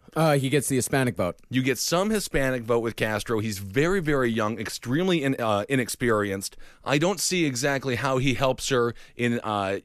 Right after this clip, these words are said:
Speaker 2: you know, in, in the southern states, which I suppose don't even really matter.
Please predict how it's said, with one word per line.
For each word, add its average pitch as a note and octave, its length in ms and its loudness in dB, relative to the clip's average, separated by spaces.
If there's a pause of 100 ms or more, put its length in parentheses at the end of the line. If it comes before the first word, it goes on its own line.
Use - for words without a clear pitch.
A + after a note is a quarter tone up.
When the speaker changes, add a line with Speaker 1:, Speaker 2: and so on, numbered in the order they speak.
Speaker 2:
you B2+ 160 -2
know, A2+ 120 0
in, A#2 160 0
in A#2 220 0
the G#2 100 2
southern D3+ 320 0
states, C3+ 260 -2
which A2 100 -6
I G#2+ 60 -2
suppose D3+ 260 0
don't C#3 120 2
even A#2+ 260 2
really A#2+ 200 4
matter. G#2+ 520 2